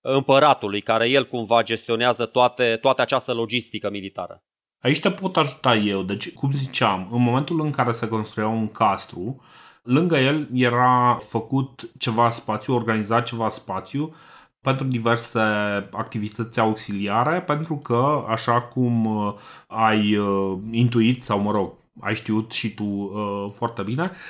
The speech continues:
Speaker 2: o legiune trebuie să descurce, practic, de una singură din terenul în care este.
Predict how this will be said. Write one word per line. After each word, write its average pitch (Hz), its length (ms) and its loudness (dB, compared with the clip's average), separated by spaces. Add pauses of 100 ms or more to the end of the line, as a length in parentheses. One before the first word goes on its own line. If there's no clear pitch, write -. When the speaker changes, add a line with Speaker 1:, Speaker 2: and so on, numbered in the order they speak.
(300)
Speaker 2:
o 151 160 6
legiune 160 460 4
trebuie 156 360 0
să 151 140 2
descurce, 143 540 4
practic, 120 520 0
de 117 140 -2
una 117 200 2
singură 123 640 0
din 127 240 2
terenul 117 400 2
în 107 100 0
care 95 420 -4
este. - 260 -16